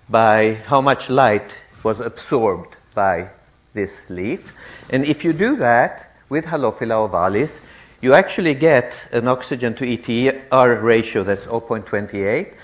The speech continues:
and you get fairly linear response up to very high, up to half of, uh, full sunlight,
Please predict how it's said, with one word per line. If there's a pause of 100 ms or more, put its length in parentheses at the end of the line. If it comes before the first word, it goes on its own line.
(160)
and
you
get
fairly
linear
response
up
to
very
high,
up
to
half (340)
of,
uh,
full
sunlight,